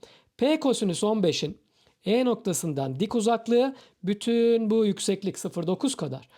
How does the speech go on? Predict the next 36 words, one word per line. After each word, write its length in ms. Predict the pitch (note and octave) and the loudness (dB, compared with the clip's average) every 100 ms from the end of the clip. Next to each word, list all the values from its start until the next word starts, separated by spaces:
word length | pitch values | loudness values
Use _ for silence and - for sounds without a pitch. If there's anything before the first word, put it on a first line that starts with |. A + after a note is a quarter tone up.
| - - | -20 -8
O 120 | D#3+ | -2
halde 500 | D3+ C3+ C#3+ G3+ B3+ - _ - | -2 0 2 2 0 -8 _ -4
artı 340 | D#3+ E3+ C#4+ | 0 0 2
işaretini 520 | C#4+ C4 G#3 E3 D#3 | 2 4 2 0 -4
koyacağım. 380 | C#3 C3 B2+ G#3+ | -4 -2 0 -2
Çünkü 280 | - G3+ F#3+ | 0 -2 -2
P 200 | F3+ F#3+ | -4 -2
kosinüs 400 | G3 F#3 F#3 E3 | -2 -4 -4 -2
on 180 | F3 D3 | -2 0
beş 260 | E3+ B3 - _ - | 0 -2 -8 _ -6
böyle 300 | D#3+ G3+ F3+ | 0 2 2
giden 320 | C#3 C3+ B2+ | 0 -2 -2
bir 120 | B2 | -6
kuvvet. 340 | - B2+ F#3 - - _ - | -6 -4 -4 -6 -18 _ -4
E 140 | F#3 G#3 | 0 0
noktasına 460 | G#3 G3+ - F#3+ | 0 -2 -2 -2
göre 200 | F3+ F#3 | 0 0
pozitif 540 | F#3+ F#3 F#3 F#3 C#3+ D#3 | 0 -2 -2 -4 -6 -4
bir 60 | |
moment 380 | C3 B2+ A#2+ A2+ | -4 -2 -4 -6
yaratıyor. 420 | C#3 A#2+ - F#3 - _ _ _ _ _ _ _ _ _ - | -8 -8 -6 -8 -8 _ _ _ _ _ _ _ _ _ -8
Kuvvetimizin 680 | F#3+ F#3+ G3+ A#3 A3+ B3+ A3+ | -2 2 2 2 2 2 2
büyüklüğü 440 | A3+ G#3+ G3+ D#3 | 2 2 0 0
P 240 | F#3+ G#3 G#3 | 2 2 2
çarpı 360 | F#3+ C#3 C3+ | 0 0 -4
kosinüs 420 | - C#3 F#3+ G3+ A3+ | -8 -6 -2 0 0
on 180 | A3 | 2
beş, 260 | A#3 A#3+ - - _ - F3+ | 2 2 -2 -12 _ -6 -4
dik 180 | A3+ | -2
uzaklığımız 580 | G#3 F3+ E3+ F#3 D3 C3+ | 0 0 -2 -2 -2 -2
sıfır 360 | - F#3+ F3+ D3 | -6 -6 -4 -4
nokta 260 | C#3 C#4+ | -4 -2
dokuz 260 | C4 C4+ A3 | 0 0 0
metre 300 | D#3 C3 - | 0 -2 -12
dedik. 180 | - - _ _ _ - | -14 -20 _ _ _ -2
Peki 440 | C4 C4 A3 B2+ | 0 2 2 2